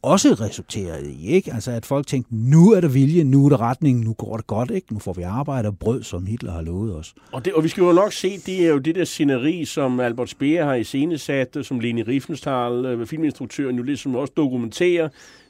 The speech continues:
Speaker 2: Det, det er vel, det er paraderne, det er alt det militæriske, det, det, og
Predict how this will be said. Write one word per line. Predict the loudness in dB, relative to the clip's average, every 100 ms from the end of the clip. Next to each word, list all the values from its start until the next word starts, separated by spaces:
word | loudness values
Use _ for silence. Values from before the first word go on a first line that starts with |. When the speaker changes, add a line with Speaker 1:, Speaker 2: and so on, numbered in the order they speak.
| 2
Speaker 2:
Det, | 2 2 4
det | 6
er |
vel, | 8 4 0 -8 2
det |
er | 2
paraderne, | 4 0 2 4 4 6 4 4
det | 4 4
er |
alt | 2 2
det | 2
militæriske, | 2 0 0 -2 0 -2 -4 -6 -6 -14 _ 2
det, | 4 4 -2
det, | -10
og | -4 -2 -2